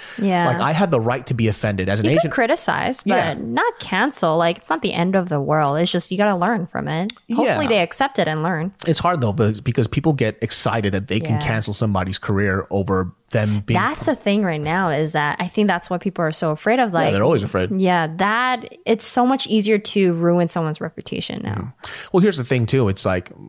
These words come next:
Speaker 2: I, I, I read this quote. Somebody said that just because, it was like, "Just because you don't find it funny, it doesn't mean that it isn't." Or I don't know. It wasn't something like that. It was more like,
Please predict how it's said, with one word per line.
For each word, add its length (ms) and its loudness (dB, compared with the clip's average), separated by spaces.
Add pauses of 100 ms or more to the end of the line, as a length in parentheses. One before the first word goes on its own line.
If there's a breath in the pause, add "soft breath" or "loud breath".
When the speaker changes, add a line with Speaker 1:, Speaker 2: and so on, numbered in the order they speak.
(240)
Speaker 2:
I, 100 0 (160)
I, 40 -4
I 80 0
read 160 2
this 140 -2
quote. 400 -4
Somebody 260 0
said 280 0
that 260 -2 (260 loud breath)
just 180 0
because, 500 2 (640)
it 60 4
was 140 4
like, 160 -2
"Just 220 0
because 400 2
you 140 4
don't 360 -2
find 300 0
it 140 -2
funny, 500 0 (380 loud breath)
it 160 -2
doesn't 340 0
mean 540 0 (180)
that 180 -2
it 160 -4
isn't." 300 -2
Or 80 -6 (100)
I 180 -2
don't 100 0
know. 200 2
It 100 6
wasn't 240 4
something 180 0
like 140 -2
that. 100 0
It 20 6
was 160 2
more 120 4
like, 200 0